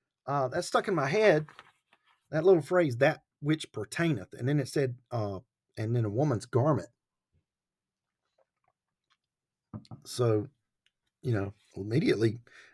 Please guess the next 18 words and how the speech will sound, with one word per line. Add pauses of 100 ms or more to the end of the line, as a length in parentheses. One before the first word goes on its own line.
(100)
God
pointed
out,
"Hey, (100)
you
know, (500)
notice
that (160)
there's
something
different
going
on." (1700)
That's
what
he
was
saying.